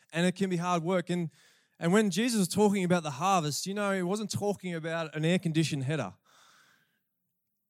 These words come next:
taking it up. He was talking about people cutting the grain with his hand, with their hands. It took many, many, many workers to do a harvest. It wasn't easy work,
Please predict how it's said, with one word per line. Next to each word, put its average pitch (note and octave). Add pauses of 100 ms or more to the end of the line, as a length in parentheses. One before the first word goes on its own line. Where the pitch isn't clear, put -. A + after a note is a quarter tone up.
(120)
taking E3+
it D3+
up. D3+
He F3
was G#3+
talking G3+
about E3
people F#3
cutting F#3 (1300)
the D#3
grain E3
with C#3+
his C3+
hand, E3
with D#3+
their C#3+
hands. C#3+ (540)
It F#3+
took F#3
many, F3
many, E3+
many E3
workers C#3
to C3
do C3
a A#2
harvest. A#2 (720)
It D3+
wasn't F3+
easy D#3+
work, C3+